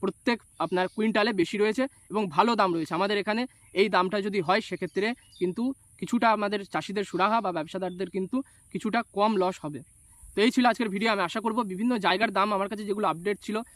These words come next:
আপনাদেরকে দিলাম। আমার এখন কিন্তু অনেক সময়ের অভাব হচ্ছে, প্রত্যেক দিন কিন্তু আমি সঠিক সময়ে ভিডিও করতে পারছি না, বা আপনাদের, আহ, হয়তো কোনো, আপনারা WhatsApp-এ আমার সঙ্গে যোগাযোগ করছেন এই নাম্বারে, আমি সেখানেও কিন্তু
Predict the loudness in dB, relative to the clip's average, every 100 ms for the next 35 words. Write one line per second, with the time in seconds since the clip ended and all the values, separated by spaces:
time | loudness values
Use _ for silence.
0 | -20 -8 -4 0 0 0 0 4 4 4
1 | 0 -4 -4 -2 -2 -4 -4 -4 -2 -4
2 | -6 -10 -4 -2 0 0 0 -4 -4 -6
3 | -6 -6 -2 0 0 2 2 2 4 4
4 | 4 -2 -4 -4 -4 0 0 -2 -4 -4
5 | -2 -2 0 0 0 -2 2 0 0 -4
6 | -6 -12 -20 -4 2 4 4 2 0 0
7 | 0 0 -2 -2 -4 -8 -12 -4 0 2
8 | 0 0 -2 -2 -4 -2 -4 0 0 0
9 | 0 -2 -2 -2 0 0 0 -2 -6 -14
10 | -4 -4 -4 -4 -2 -2 -4